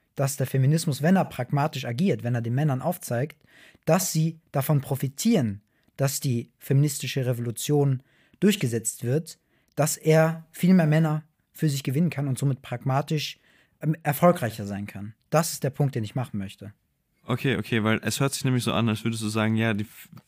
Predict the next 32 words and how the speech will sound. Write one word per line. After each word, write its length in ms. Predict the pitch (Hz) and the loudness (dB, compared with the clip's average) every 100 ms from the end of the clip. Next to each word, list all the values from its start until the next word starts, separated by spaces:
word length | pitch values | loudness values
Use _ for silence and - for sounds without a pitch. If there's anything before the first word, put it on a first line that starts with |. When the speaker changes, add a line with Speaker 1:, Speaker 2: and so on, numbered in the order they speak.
| _ | _
Speaker 2:
Frauen 260 | - 104 120 | -4 -2 0
sind 120 | 113 | 0
selber 260 | 107 110 107 | 0 -2 -2
schuld, 260 | - 131 117 | -4 -4 -4
dass 120 | - | -10
sie 80 | - | -6
keine 360 | 104 98 98 - | -4 -2 -4 -8
Zustimmung 800 | - - - 127 - 101 104 101 | -14 -12 -6 -6 -2 0 0 -2
finden, 160 | - 135 | 0 4
Speaker 1:
Nein. 280 | 170 220 - - - | 6 6 2 -6 -8
Speaker 2:
weil 140 | 104 107 | -2 0
sie 120 | 110 | 4
Männer 360 | 107 113 117 | 4 4 2
immer 240 | 90 107 - | 2 0 2
anprangern 600 | 113 127 - 101 104 104 | 0 0 -2 -2 0 0
und 160 | 98 101 | 0 0
dadurch 320 | 104 104 - - | 0 -2 -4 -10
ist 180 | 104 107 | -6 -4
es 120 | 107 | -4
klar, 160 | - 120 | -2 -2
dass 140 | 110 | 0
halt 160 | 95 92 | -4 0
Männer 340 | 98 98 101 98 | 0 2 2 2
nicht 440 | 98 - - - _ _ _ _ _ _ _ _ _ _ | 0 -4 -16 -20 _ _ _ _ _ _ _ _ _ _
keinen 260 | - 110 107 | -2 2 2
Support 920 | - 95 - - 117 104 - - - _ _ | 0 -4 -2 0 0 0 -6 -14 -14 _ _
für 220 | - 113 | -4 0
diese 240 | 104 101 104 | 0 -2 -2
Sache, 640 | 107 113 - 98 95 95 - - | -2 -4 -2 0 0 -4 -8 -6
ähm, 320 | 95 95 - | -4 -4 -2
aufbringen 500 | - - - 87 92 | -4 -4 -6 -4 -4
können. 220 | - - | -6 -8